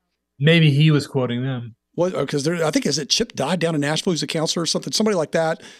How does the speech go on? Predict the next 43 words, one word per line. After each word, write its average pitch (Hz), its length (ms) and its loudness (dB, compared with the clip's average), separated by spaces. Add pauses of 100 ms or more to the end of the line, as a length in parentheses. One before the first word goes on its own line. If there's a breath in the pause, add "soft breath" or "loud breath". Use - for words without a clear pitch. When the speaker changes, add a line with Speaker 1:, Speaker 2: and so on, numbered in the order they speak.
(160 loud breath)
Speaker 2:
I've 156 240 -2
heard 160 260 -2
you, 170 200 0
somebody's 226 380 2
used 185 200 2
that, 165 180 0 (140)
that 160 140 0
type 170 180 -2
of 143 60 0
line. 139 280 -2
But 139 120 -2
of - 20 -14
course, - 320 0 (360 loud breath)
we 214 120 4
all 208 100 2
steal 165 320 0
Speaker 1:
I 185 40 6
Speaker 2:
each 185 80 6
Speaker 1:
use - 20 2
Speaker 2:
other's 139 180 0
Speaker 1:
it 131 80 2
a 127 60 4
Speaker 2:
stuff. 123 80 -2
Speaker 1:
lot. 120 200 2 (440)
Speaker 2:
Yeah. 131 260 -2
Speaker 1:
Maybe 165 160 8
you 160 80 8
heard 151 160 6
me 135 60 -6 (100)
say - 200 -14
it. 92 160 -12 (100)
Speaker 2:
Well, 202 180 2
well, 254 140 2
hey, 254 240 2
Jason, 220 320 2
if 185 40 2
nobody 247 220 2
knows, 214 220 0
just 196 120 -4
claim 220 220 0
it. 143 60 -2
It's 147 140 -4
yours. 220 360 -2